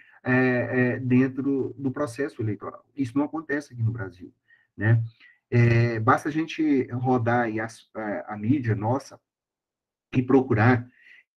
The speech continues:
Existem em várias cidades do Brasil, né,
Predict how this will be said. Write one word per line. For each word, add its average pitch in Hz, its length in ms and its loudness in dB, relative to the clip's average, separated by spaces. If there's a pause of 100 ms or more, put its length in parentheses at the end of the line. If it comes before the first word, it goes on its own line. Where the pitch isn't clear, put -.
(120)
Existem 131 1040 2
em 139 180 0
várias 196 360 2
cidades 127 440 -6
do 113 100 -10
Brasil, 107 560 -2 (880)
né, 113 380 0